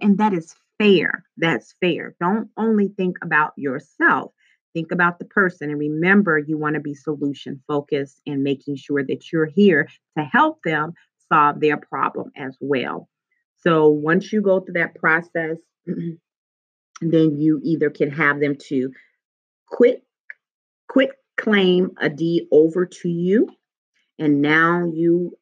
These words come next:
are the person who has that property in your name.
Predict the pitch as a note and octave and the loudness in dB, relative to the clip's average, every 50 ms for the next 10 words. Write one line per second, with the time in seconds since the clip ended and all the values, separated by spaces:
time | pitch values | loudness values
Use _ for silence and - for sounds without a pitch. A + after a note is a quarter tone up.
0 | _ - D3+ D3+ D3+ D3 C#3+ C#3 C#3+ C#3+ C#3+ D#3+ - _ _ _ _ _ _ _ | _ -2 0 2 2 2 2 0 0 -2 -4 -6 -8 _ _ _ _ _ _ _
1 | D3 C#3+ - - - F3+ F3 F3 E3+ - - E3+ E3+ D#3+ D#3 D3+ C#3+ C#3+ D#3+ D#3+ | -10 -10 -10 -4 0 0 2 2 0 -2 -2 -4 -2 -2 -6 -8 -4 -2 0 0
2 | D#3+ D#3 - C#3+ D3 D3+ - - - _ - D#3 E3 E3+ - F#3 F#3 - - F#3 | 0 -2 -2 -2 -2 -2 -2 -4 -6 _ 0 0 0 0 0 -4 -4 -4 -8 -8
3 | - - - C#3+ C#3 C3+ A#2+ B2 C#3 D3 D3+ E3 E3+ F#3+ F#3+ F#3 F3+ F3 F3+ F3+ | -6 -6 -6 -6 -6 -6 -6 -2 2 4 4 4 4 4 2 2 2 2 2 2
4 | F#3+ G#3+ A#3 A#3+ | 2 0 0 -2